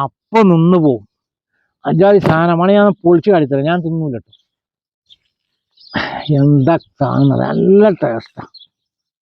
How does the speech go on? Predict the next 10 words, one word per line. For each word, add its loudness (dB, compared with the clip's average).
നല്ല 0
മധുരവും 0
പൂവും -8
ഒക്കെ -14
ഉണ്ടോ. -10
ഞാൻ -2
കാണിച്ചുതരാം. -2
നല്ല 2
ചുവപ്പായിരിക്കും -4
ഉള്ളു. -10